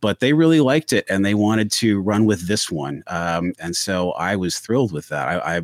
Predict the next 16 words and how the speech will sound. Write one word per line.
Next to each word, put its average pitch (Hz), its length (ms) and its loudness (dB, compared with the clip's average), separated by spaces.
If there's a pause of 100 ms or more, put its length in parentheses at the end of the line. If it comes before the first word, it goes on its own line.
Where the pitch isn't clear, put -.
(100)
I 90 260 -2 (140)
had 92 260 -6
kind 90 280 -4
of 87 140 -8
come 98 180 -6
to 95 80 -8
the 90 100 -8
conclusion 92 520 -6
that 82 140 -6
this 85 160 -6
book 87 240 -10
had, 87 400 -4 (100)
um, 78 560 -6
run 101 240 -2
its 92 160 -4
course, - 680 -4